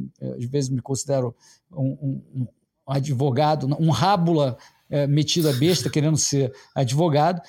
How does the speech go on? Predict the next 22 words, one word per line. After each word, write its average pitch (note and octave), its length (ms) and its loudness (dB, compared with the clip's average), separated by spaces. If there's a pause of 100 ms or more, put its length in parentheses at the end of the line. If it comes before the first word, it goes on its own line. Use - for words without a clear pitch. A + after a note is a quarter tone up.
(220)
Então, F#3 260 2
eu G#3+ 140 4
mesmo F3 340 2
li D3+ 440 2
a D3+ 120 -2
lei D3 180 4
das C#3+ 180 2
associações, C#3+ 920 0
dos B2 200 -2
institutos, C#3+ 880 0
a, C3 60 0
das A#2+ 240 -4
fundações, C#3+ 800 0 (440)
é, C3+ 240 2
pra D3 360 0 (260)
elaborar C#3+ 580 2
o, G#3 160 0
o, D#3 320 -4
o, D#3 580 -4
o D3+ 40 -4
Instituto D3+ 340 -4
Mises. G#3 260 0